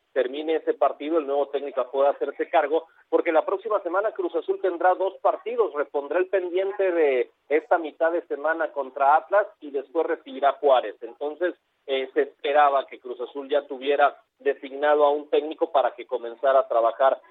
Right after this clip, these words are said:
a partir del sábado o domingo cuando el equipo volviera a los entrenamientos y por lo tanto le quedarán alrededor de cuarenta y ocho horas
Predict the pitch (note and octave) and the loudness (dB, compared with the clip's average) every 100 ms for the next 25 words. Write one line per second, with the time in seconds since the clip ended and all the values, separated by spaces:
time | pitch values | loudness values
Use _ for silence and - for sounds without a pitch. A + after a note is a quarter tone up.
0 | - A#2+ - A#2 - D3+ C#3 C3 A#2+ A2+ | -2 0 2 0 0 -8 -6 -2 -2 -4
1 | - D3+ D3 C#3 B2+ A#2+ A#2+ C#3 D3 C3+ | 0 4 6 4 2 -2 -4 -6 -10 -10
2 | - A#2+ A2+ A2 - C#3+ D3+ B2+ B2 A#2 | -8 -6 -6 -6 -8 -8 -2 0 0 -2
3 | C3+ C#3+ C#3 B2+ C#3 C#3+ D3+ E3 F3+ F3 | 0 2 2 0 -6 -4 -2 -2 -2 0
4 | G3 F#3+ _ _ - - D3 C#3 C#3 D#3 | 0 0 _ _ -12 0 2 2 0 -2
5 | E3 C#3 B2+ C3 C3 D3 D3 C3+ A#2 A2 | -2 -4 -2 0 2 2 0 -8 -8 -6
6 | A2 B2 B2 C#3+ D3 - C3+ B2+ B2+ C3 | -2 -2 0 0 0 2 2 0 -2 -2
7 | C#3+ C#3+ C#3+ C#3 C#3 | 0 -2 2 2 2